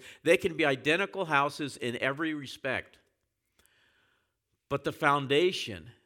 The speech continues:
is what can differentiate the two. Second observation,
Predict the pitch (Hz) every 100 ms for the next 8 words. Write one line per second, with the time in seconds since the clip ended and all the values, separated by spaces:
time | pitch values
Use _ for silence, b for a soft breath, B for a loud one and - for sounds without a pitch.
0 | _ 262 _ _ _ _ _ 131 110 123
1 | 131 - 123 113 127 123 117 117 110 117
2 | 107 104 - - 98 73 - _ _ _
3 | _ _ _ _ _ _ _ _ _ _
4 | _ b b b b b b b b b
5 | _ _ _ _ _ _ _ - - 190
6 | 190 180 131 107 117 95 95 92 - 73